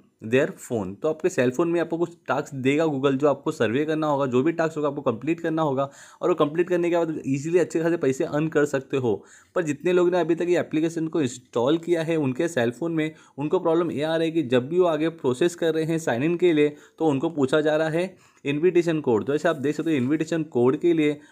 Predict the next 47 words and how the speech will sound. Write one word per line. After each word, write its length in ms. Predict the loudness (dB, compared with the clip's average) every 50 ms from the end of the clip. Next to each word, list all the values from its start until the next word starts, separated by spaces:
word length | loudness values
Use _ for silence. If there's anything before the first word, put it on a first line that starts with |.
| _ -10
अभी 180 | -2 0 0
तक 160 | 0 0 -2 -2
इनविटेशन 600 | -4 -4 -2 -2 2 2 2 2 0 -2 -2 -4 -4
कोड 380 | -2 0 2 2 2 2 2
Google 240 | 0 2 4 4 4
ने 220 | 4 2 0 -2 -2
ऑफिशियली 460 | -4 -4 -4 -4 -4 -2 -2 0 0
अनाउंस 340 | 0 0 0 -2 -4 -4 -4
नहीं 300 | -6 -6 -4 -2 -4 -4
किया 220 | -2 -2 -2 0 0
है 260 | -2 -2 -4 -6 -8 -14 -20 -20 _ _ _
कि 80 | 0 0
आप 160 | 0 0 0 0
कोई 140 | 2 2
भी 140 | 4 4 2
ऑफिशियली 720 | 2 2 0 -2 -2 -2 -2 0 0 2 4 4 4 4 2
अनाउंस 400 | 0 -2 -2 -2 -2 -4 -2 0
कर 160 | 0 0 2
दिया 140 | 2 0 0
Google 280 | 0 0 0 2 2
ने 260 | 2 2 0 0 -2 -4 -12 -20 _ _ -2
कि 80 | -2
जि-, 180 | 0 0 -2 -2
जो 180 | 0 0 0
इनविटेशन 440 | 2 2 0 0 -2 -2 -2 -4 -6
कोड 240 | -2 2 4 4 4
आप 120 | 4 2
एंटर 220 | 0 0 0 0 0
करके 240 | 0 0 0 0 -4
इसको 220 | -4 -2 -4 -4
प्रोसेस 200 | 0 0 -2 0 0 -2 -4 -2 -2
कर 140 | -2 -2 0
सकते 300 | 0 -4 -4 -4 -6 -4
हो। 280 | -2 0 -2 -2 -4 -10 -20 -20 -20 _ _
तो 60 | -4
मैं 80 | -2 0
आपको 220 | -2 0 -2 -2
बता 360 | 0 0 0 0 2 0 0 0
दूं, 120 | -2 -2
जो 180 | 0 0 0 2
अभी 200 | 2 0 2 2
ये 120 | 2 0
एप्लीकेशन 520 | -2 -2 -2 -2 -2 -2 -2 -2 -2 -2
है, 60 | -2 -2
अभी 300 | -4 -4 -2 -2 -2 -2
तक 340 | -2 -4 -2 -2 -2 -2 -2 -4
ये, 360 | -2 0 0 0 0 -2